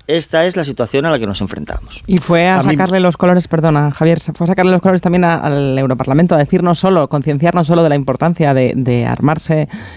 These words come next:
Speaker 2: eh, militarmente, también de la manera en la que pueden ser más efectivos los mensajes. Era muy significativo cuando la viuda de Navalny, eh, salió a decirles,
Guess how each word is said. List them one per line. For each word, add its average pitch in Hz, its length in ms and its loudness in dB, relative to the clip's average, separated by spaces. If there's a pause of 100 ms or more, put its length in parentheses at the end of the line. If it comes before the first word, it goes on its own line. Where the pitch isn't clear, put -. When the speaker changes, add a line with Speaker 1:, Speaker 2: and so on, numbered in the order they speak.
(160)
Speaker 2:
eh, 127 400 -2 (320)
militarmente, 165 1040 2 (560)
también 175 480 4
de 190 80 4
la 165 120 2
manera 160 400 4
en 170 120 -2
la 156 120 -2
que 151 320 -2 (180)
pueden 180 280 4
ser 196 120 2
más 180 180 2
efectivos 180 540 0
los 165 160 4
mensajes. 143 560 0
Era 156 180 2
muy 156 140 4
significativo 170 600 2
cuando 160 220 2
la 147 80 2
viuda 156 220 4
de 160 80 4
Navalny, 160 520 2 (200)
eh, 127 400 2
salió 123 180 0
a 131 60 4
decirles, 160 460 0